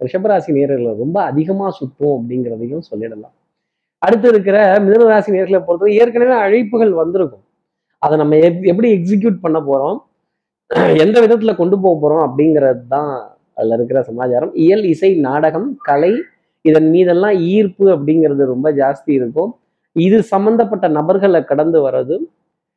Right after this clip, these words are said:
மிதுனராசி நேயர்களுக்காக ஒரு அமைப்பாகவே பார்க்கப்பட்டுட்டு வரும். உடல் நலத்துல நல்ல முன்னேற்றம், மனோநலத்துல நல்ல சிந்தனை,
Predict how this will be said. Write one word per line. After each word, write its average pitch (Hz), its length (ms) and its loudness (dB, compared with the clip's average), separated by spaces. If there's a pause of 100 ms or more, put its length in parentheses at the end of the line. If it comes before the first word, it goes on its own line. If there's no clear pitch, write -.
(220)
மிதுனராசி 190 360 2
நேயர்களுக்காக 147 680 0
ஒரு 156 120 -4
அமைப்பாகவே 151 680 -2
பார்க்கப்பட்டுட்டு 147 520 -6
வரும். 170 180 -2
உடல் 196 240 2
நலத்துல 175 340 -2
நல்ல 143 260 0
முன்னேற்றம், 156 640 -4
மனோநலத்துல 165 520 -2
நல்ல 131 300 -4
சிந்தனை, 151 540 -6